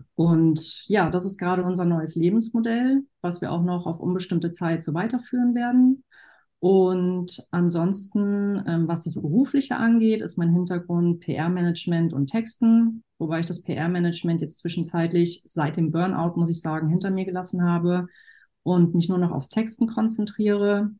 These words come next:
Und was mich sonst umtreibt, sind halt wirklich gesundheitliche Themen, Pflanzen, Natur und Umwelt, deshalb auch Phytotherapie, ne? Aber da kommen wir auch gleich noch drauf. Und ja, vor allem auch Spiritualität.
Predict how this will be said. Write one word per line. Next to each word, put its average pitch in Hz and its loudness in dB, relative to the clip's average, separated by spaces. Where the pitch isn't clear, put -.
Und 180 0
was 180 0
mich 185 -2
sonst 190 2
umtreibt, 185 -2
sind 180 0
halt 165 -2
wirklich 180 -2
gesundheitliche 208 0
Themen, 190 0
Pflanzen, 190 0
Natur 170 2
und 156 0
Umwelt, 196 0
deshalb 175 -6
auch - -10
Phytotherapie, 208 -4
ne? 185 0
Aber 156 -2
da 156 0
kommen 175 -2
wir 185 -4
auch 185 -6
gleich 175 -2
noch 175 -2
drauf. 180 0
Und 170 4
ja, 156 -2
vor - -6
allem 160 0
auch 156 -4
Spiritualität. 147 -4